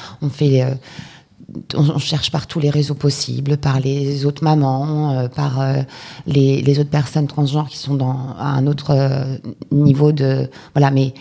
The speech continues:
c'est le flou artistique pour nous et on essaye beaucoup de nous culpabiliser.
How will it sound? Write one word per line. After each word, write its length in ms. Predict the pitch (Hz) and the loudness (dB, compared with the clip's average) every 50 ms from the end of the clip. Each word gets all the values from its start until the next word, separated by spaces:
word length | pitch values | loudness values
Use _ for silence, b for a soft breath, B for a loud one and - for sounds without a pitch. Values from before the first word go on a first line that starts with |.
| B B B B B B B B | B B B B B B B B
c'est 140 | - - - | -4 0 0
le 60 | 147 139 | 0 0
flou 240 | - - 185 190 180 | 0 2 2 4 4
artistique 480 | 165 123 - 180 175 - - 190 - | 2 0 -4 -8 -4 -2 -2 -2 -2
pour 160 | - 160 156 | -2 -2 -2
nous 120 | 151 147 131 | 0 0 0
et 160 | - 131 151 | 2 4 4
on 60 | 151 151 | 4 4
essaye 260 | 156 147 - 156 147 | 4 4 2 2 2
beaucoup 240 | 147 180 - - 214 | 0 0 0 2 2
de 40 | 190 | 2
nous 80 | 180 170 | 2 2
culpabiliser. 720 | - - 180 175 - 165 156 151 147 156 147 143 143 147 | 0 -4 -4 -2 -2 -2 0 0 0 0 0 0 -2 -4